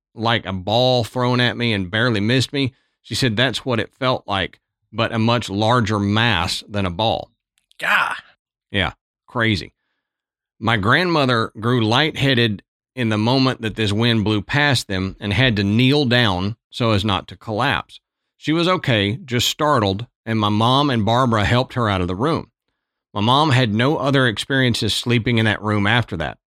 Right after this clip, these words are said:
Speaker 1: I understand how fake the part about the gust of wind might sound, but as I said in the beginning, my mom has no interest or belief in ghosts or ghost stories,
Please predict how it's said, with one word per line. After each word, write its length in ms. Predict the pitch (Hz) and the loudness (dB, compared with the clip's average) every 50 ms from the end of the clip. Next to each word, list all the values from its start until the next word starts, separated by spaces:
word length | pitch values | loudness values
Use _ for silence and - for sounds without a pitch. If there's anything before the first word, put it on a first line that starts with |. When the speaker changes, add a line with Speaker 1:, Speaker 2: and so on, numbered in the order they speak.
| _ - | _ -6
Speaker 1:
I 160 | 101 104 113 | -2 0 0
understand 500 | 117 113 104 - - 135 123 127 123 110 | 2 2 0 0 0 0 0 0 0 0
how 160 | - 127 113 | 0 0 -2
fake 480 | 107 - _ - 151 156 147 - _ _ _ _ _ _ _ _ - | -2 -4 _ -4 -2 -2 -2 -4 _ _ _ _ _ _ _ _ -16
the 60 | - 101 | -12 -6
part 240 | - 127 131 135 127 | -2 0 2 2 4
about 240 | 120 113 107 107 | 4 2 2 0
the 80 | 120 107 | -2 -2
gust 300 | 92 117 117 120 - - | 0 2 2 2 2 0
of 80 | 117 101 | -2 0
wind 240 | 110 117 110 104 | 0 0 0 0
might 220 | 101 98 92 - - | 0 -2 -2 -4 -6
sound, 440 | - 143 135 131 131 135 139 127 - _ _ _ - | -4 -2 0 0 2 0 0 -2 -6 _ _ _ -8
but 120 | - 101 107 | -2 0 2
as 160 | 113 113 98 | 2 4 4
I 100 | 113 110 | 2 0
said 320 | 101 - - 143 135 135 | 0 0 0 0 0 2
in 60 | 131 120 | 0 0
the 60 | 101 | -2
beginning, 400 | 95 98 98 120 135 151 156 151 | -2 -4 -2 0 0 0 0 0
my 100 | 120 107 | 0 0
mom 320 | 104 104 117 127 131 127 117 | 2 2 2 2 4 4 2
has 240 | 104 113 104 95 | 2 2 0 0
no 220 | 107 120 123 117 - | 0 -2 -2 -2 -2
interest 460 | 117 120 131 120 - 139 123 - - | -2 -2 -2 -2 -2 -2 -4 -4 -4
or 120 | 92 110 | -8 -8
belief 400 | 101 95 98 104 117 131 127 - | -6 -4 -2 0 0 0 0 -2
in 240 | - 107 107 104 95 | -4 -6 -6 -6 -4
ghosts 320 | 92 107 117 127 135 113 - | -2 -2 -2 -2 -2 -4 -6
or 120 | 95 95 | -6 -6
ghost 300 | 87 98 110 131 131 - | -4 -2 -2 -2 -2 -2
stories, 440 | - - 139 135 139 147 151 - | -4 -4 -2 0 0 0 -2 -4